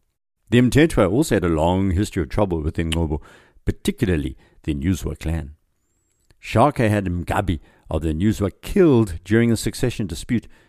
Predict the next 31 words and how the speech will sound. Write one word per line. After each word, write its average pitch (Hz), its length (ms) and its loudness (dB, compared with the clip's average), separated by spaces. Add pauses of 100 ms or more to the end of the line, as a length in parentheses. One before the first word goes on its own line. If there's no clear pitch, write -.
(100)
and 82 100 -2
afterwards 85 540 2
they 107 60 4
were 92 100 2
kept - 240 -2
in 98 120 -2
check - 260 -6
by 90 120 0
the 85 120 -2
establishment 92 580 -2
of 90 120 -2
a 80 60 -2
Zulu 113 420 2
Mtetwa 101 480 0
Umuzi 104 500 2 (460)
in 139 240 4
the 90 80 2
form 82 260 -2
of 90 140 0
a 80 40 0
military 82 420 -2
outpost, - 640 -8
which - 140 -14
was 82 120 -6
set - 220 -2
up 95 140 -4
amongst 90 340 -4
them 73 120 -8
called 85 300 -4
the 78 140 -8 (300)
Intontela. 90 760 -2